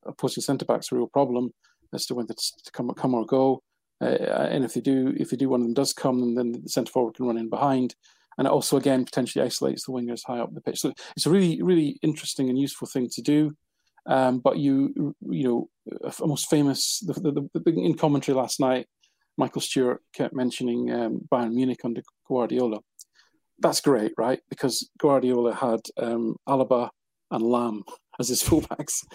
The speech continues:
both of whom are capable of and have played,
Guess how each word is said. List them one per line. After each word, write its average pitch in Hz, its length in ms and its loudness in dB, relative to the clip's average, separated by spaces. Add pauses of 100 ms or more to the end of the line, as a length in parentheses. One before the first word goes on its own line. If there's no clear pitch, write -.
(220)
both 202 200 4
of 196 100 2
whom 143 300 4 (380)
are 135 220 4
capable 135 420 0
of 113 80 -6 (140)
and 135 160 0
have 151 240 0
played, 117 360 0